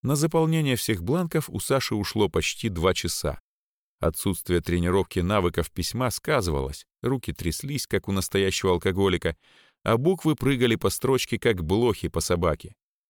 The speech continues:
«Я могу идти?» Саша положил заполненные листы на край комендантского стола.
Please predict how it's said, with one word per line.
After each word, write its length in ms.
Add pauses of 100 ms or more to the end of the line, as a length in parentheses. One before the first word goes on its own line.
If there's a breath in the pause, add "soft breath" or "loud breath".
(480)
«Я 220
могу 320
идти?» 300 (720)
Саша 260
положил 400
заполненные 640
листы 320
на 140
край 240
комендантского 720
стола. 460